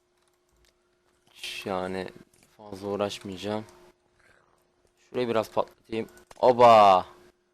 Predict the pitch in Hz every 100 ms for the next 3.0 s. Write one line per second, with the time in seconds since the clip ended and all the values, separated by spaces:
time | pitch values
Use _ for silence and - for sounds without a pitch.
0 | _ _ _ _ _ _ 98 101 135 110
1 | 90 _ _ _ _ _ _ _ _ _
2 | _ _ _ _ - _ 120 123 110